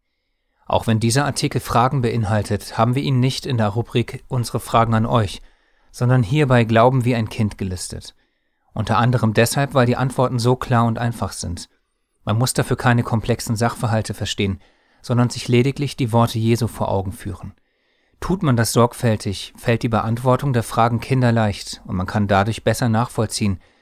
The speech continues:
was genau unser Herr an den Gelehrten damals auszusetzen hatte. Denn versteht man sein Problem mit ihnen, versteht man auch seine Worte und seine Lehre besser und klarer.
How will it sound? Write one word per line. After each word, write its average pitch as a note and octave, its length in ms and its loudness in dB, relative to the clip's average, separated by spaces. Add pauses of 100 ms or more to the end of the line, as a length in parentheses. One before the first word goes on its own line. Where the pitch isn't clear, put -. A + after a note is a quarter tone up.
(160)
was - 280 0
genau A#2+ 340 4
unser B2 360 0
Herr A#2 340 0
an A#2 100 -2
den G#2+ 140 0
Gelehrten G2+ 500 0
damals G#2+ 400 0
auszusetzen G2+ 720 -6
hatte. - 240 -14 (1160)
Denn G#2+ 280 0 (300)
versteht D3 460 0
man C3 160 2
sein A2+ 180 2
Problem G#2+ 460 0
mit G2+ 160 -4
ihnen, F#2 340 -2
versteht - 460 -2
man A#2+ 140 2
auch B2 260 2
seine C3 380 2
Worte B2 400 2
und A#2 220 -2
seine C3 280 2
Lehre A#2+ 320 2
besser G2+ 440 -2
und - 200 -8
klarer. G2+ 500 -4